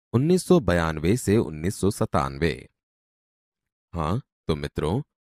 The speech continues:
शंकर दयाल शर्मा हमारे नौवें राष्ट्रपति थे। उनकी प्रारंभिक शिक्षा मध्य प्रदेश में हुई।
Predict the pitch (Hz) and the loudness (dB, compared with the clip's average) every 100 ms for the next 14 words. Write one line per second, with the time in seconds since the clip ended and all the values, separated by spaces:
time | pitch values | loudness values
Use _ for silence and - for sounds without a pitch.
0 | _ _ _ - 160 175 190 120 120 127 | _ _ _ 2 2 4 2 2 2 0
1 | 127 - 80 73 92 107 85 82 85 87 | 0 0 0 2 0 0 2 2 2 0
2 | - _ _ 95 85 82 87 165 135 92 | -4 _ _ -6 0 0 2 2 0 -4
3 | - 82 78 73 - 82 50 - _ _ | -4 -4 -4 -6 -4 -6 -6 -16 _ _
4 | _ _ _ _ 95 92 85 73 71 87 | _ _ _ _ -2 0 -2 0 0 0
5 | 85 82 - 76 - 87 76 69 73 73 | -2 -4 -4 -6 0 0 0 -4 -4 -4
6 | 71 67 82 - 104 95 101 104 | -4 -4 -4 0 2 2 0 -4